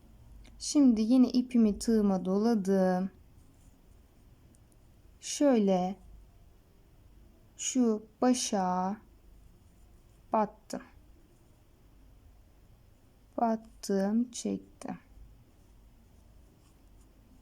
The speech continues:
Thank you İpimi doladım. Battım, çektim. İpimi tuttum. Doladım.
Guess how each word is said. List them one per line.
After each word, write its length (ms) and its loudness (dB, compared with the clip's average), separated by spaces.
Thank 200 -10
you 140 -16
İpimi 420 0
doladım. 880 0
Battım, 1200 -2
çektim. 540 -6
İpimi 440 2
tuttum. 800 -4
Doladım. 640 0